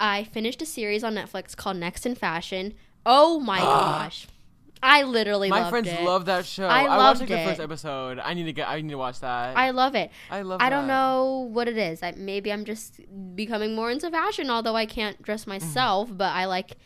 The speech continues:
Speaker 2: <laughs>
Speaker 1: seeing it. You know, it's really interesting. Um, it's your typical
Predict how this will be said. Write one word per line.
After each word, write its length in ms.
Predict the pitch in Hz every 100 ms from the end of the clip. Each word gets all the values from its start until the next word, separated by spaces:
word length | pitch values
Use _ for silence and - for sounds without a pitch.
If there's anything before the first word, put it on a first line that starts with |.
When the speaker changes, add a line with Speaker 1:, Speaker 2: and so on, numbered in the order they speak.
| -
Speaker 2:
<laughs> 200 | - -
Speaker 1:
seeing 420 | 170 - 269 415 277
it. 320 | 180 214 262
You 100 | 220
know, 200 | 196 196
it's 160 | 240 -
really 200 | 202 185
interesting. 580 | 180 190 - 185 190 247 - - -
Um, 320 | - 190 190 190
it's 180 | 285 -
your 100 | 508
typical 960 | 523 262 226 214 214 202 185 185 180 180